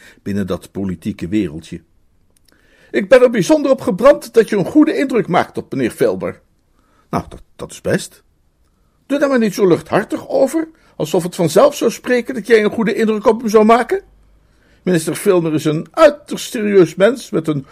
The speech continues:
nobel karakter. Hij is iemand die uitgaat van de meest hooggestemde normen en waarden. En jij behoort nu net tot het slag van onnozele, leeghoofdige niksnutten waar hij naar alle verwachting de grootste hekel aan heeft."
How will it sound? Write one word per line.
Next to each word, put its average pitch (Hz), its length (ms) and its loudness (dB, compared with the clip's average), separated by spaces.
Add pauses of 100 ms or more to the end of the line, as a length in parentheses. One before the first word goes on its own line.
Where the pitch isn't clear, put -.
(140)
nobel 254 340 4
karakter. 160 600 0 (420)
Hij 214 100 4
is 214 120 2
iemand 254 240 0
die 220 160 -6
uitgaat 269 520 4
van 202 80 -4
de 185 80 0
meest 185 220 2 (160)
hooggestemde 240 680 2
normen 196 360 2
en 185 140 0
waarden. 87 500 2 (300)
En 139 100 -6
jij 220 240 6
behoort 165 300 2
nu 156 120 0
net 269 320 2
tot - 180 -2
het 180 140 -6
slag - 400 2
van 156 280 0 (180)
onnozele, 196 720 2
leeghoofdige 156 800 2
niksnutten 190 640 -2 (180)
waar 170 140 6
hij 156 180 4
naar 135 160 2
alle 220 220 0
verwachting 165 540 -2
de 135 60 -10
grootste 156 420 -2
hekel 107 280 -4
aan 87 140 -10
heeft." - 400 -12